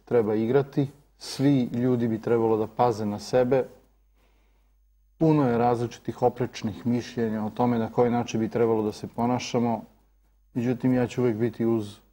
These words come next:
ono što kaže struka. Struka u ovom trenutku kaže da treba da se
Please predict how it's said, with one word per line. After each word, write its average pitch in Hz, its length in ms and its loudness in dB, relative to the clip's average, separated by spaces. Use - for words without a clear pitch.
ono 117 160 -2
što - 180 -14
kaže 101 260 -2
struka. 143 460 -2
Struka 120 280 0
u 117 100 2
ovom 113 260 0
trenutku 113 440 -4
kaže 113 440 0
da 110 380 -2
treba 113 260 0
da 107 140 0
se 113 340 0